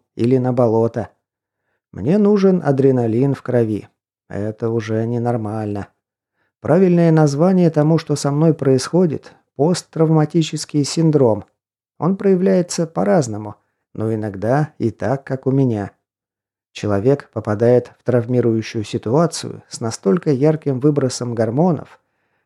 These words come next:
настолько настоящую в сравнении с пресной мирной жизнью, с настолько экстраординарным опытом, что не может найти что-то настолько же подлинное в мирной жизни. Это наркотический эффект.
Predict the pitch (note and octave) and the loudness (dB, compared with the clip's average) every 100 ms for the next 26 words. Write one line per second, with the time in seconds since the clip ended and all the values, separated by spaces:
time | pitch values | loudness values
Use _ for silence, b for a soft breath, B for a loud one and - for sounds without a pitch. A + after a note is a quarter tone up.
0 | _ A2 G#2 - - D#3+ F3 E3 D#3+ D3+ | _ -6 -6 -6 0 2 2 2 2 2
1 | - B2+ C#3+ C#3 - C#3 C3 B2 B2+ B2+ | 0 2 2 2 2 0 0 0 0 0
2 | B2+ B2+ A#2+ - B2 B2+ - A#2+ A2+ A#2+ | 0 0 -2 -4 -2 0 -2 -8 -4 -4
3 | A#2+ A#2 A2 G#2+ C3 A#2+ A#2+ A2 - _ | -2 -2 -4 2 2 2 0 -2 -6 _
4 | _ _ - G#2+ G#2 - B2 A#2+ - G#2+ | _ _ -10 -8 -8 -2 0 0 -2 -8
5 | - A#2 A2 - A2 - A2 G#2 A2+ A#2 | -4 -6 -6 -12 -8 -6 -6 -6 -4 -2
6 | A2+ A2 G#2+ C3+ C3 A2+ - - _ _ | -4 -6 -2 -2 -2 -8 -10 -16 _ _
7 | _ _ _ _ - C3 F3 G3+ A3+ E3 | _ _ _ _ -4 -2 0 2 0 0
8 | - A#2+ A#2+ - E3 - D#3 D#3 D3 C#3 | -2 -2 -4 0 -2 0 -2 0 0 0
9 | B2 - F3+ E3 D3+ D3+ C#3 - F#3+ F#3 | -4 -2 -2 0 0 2 0 -2 0 0
10 | A#2+ A#2 A2 G#2+ G#2 - C3 F#3+ E3+ B2 | 2 0 -2 -6 -8 -12 -2 2 2 2
11 | A#2+ C3 C#3+ F#2+ G#2 - _ _ _ _ | -4 0 0 0 -8 -16 _ _ _ _
12 | _ - F3 G3+ G#3 F#3 D#3+ D#3 G2+ C3 | _ -4 -2 -2 -2 0 0 -2 -8 -8
13 | C3 B2 - A#2+ A2 - A#2 A#2+ - | -8 -10 -10 -6 -6 -2 -2 -2 -8